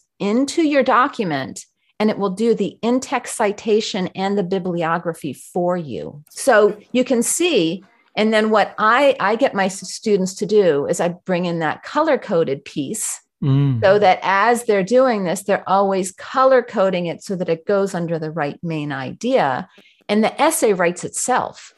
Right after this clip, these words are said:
Speaker 1: So whether they use Google Keep, which I love because you can reorganize ideas and sentences really easily, which you can't do in a word processing program. So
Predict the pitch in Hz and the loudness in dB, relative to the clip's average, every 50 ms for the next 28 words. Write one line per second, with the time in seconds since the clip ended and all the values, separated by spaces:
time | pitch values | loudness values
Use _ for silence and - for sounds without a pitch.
0 | _ - 180 - 208 196 202 214 247 247 262 262 226 220 214 208 202 208 208 202 | _ -12 -2 2 4 6 6 6 6 6 6 6 6 4 4 4 2 2 2 2
1 | 196 185 - 214 208 190 - 170 170 170 - - 302 285 220 214 - _ - 196 | 2 0 2 2 2 2 2 0 0 0 -4 -6 -4 -4 -4 -6 -6 _ -2 -2
2 | 190 - 208 160 165 165 165 151 156 175 190 - 180 180 202 175 170 - 190 185 | 0 2 0 0 2 2 2 2 2 0 -2 -8 -8 -4 -4 -4 -4 -2 -6 -6
3 | 185 196 180 185 180 185 180 - 196 185 180 170 185 170 170 160 151 147 160 156 | -4 -4 -4 -2 0 -2 -2 0 0 0 0 0 -2 -4 -2 -2 -2 -2 -4 -4
4 | 160 135 143 143 - 180 165 160 - - 147 - - 175 175 185 - 156 160 - | -6 -8 -8 -4 -2 0 0 0 -2 -8 -10 -6 -6 -6 -6 -6 -8 -10 -10 -6
5 | - 160 151 - 147 165 170 151 151 143 - - 202 208 220 202 180 147 135 123 | -8 -8 -8 -6 -2 0 0 2 2 0 -2 -4 -4 -4 -4 -4 -4 -4 -4 -4
6 | 139 156 185 202 185 170 - - 165 - - - 240 233 254 - 170 - 180 165 | -6 -8 -6 -6 -8 -8 -8 -10 -12 -12 -8 -6 -4 -4 -4 -4 -6 -6 -4 -2
7 | 156 147 143 143 143 180 - _ _ _ _ _ _ _ 190 180 170 160 160 165 | -2 -2 -2 -4 -6 -10 -14 _ _ _ _ _ _ _ -2 -2 0 0 -2 -4
8 | - - 147 151 151 143 143 143 135 131 127 - - 170 196 214 226 214 - 180 | -4 -6 -6 -4 -4 -4 -4 -4 -6 -6 -8 -10 -6 -2 0 0 0 0 -2 -4
9 | 135 - - - - - - - - - 175 - _ _ _ _ - 160 147 147 | -4 -4 -4 -8 -10 -8 -8 -10 -10 -10 -12 -14 _ _ _ _ -2 -2 0 0
10 | 147 131 131 147 185 - _ _ - - - _ _ - - 240 220 208 - - | -4 -6 -6 -8 -10 -12 _ _ -20 -20 -20 _ _ 0 2 4 4 4 2 0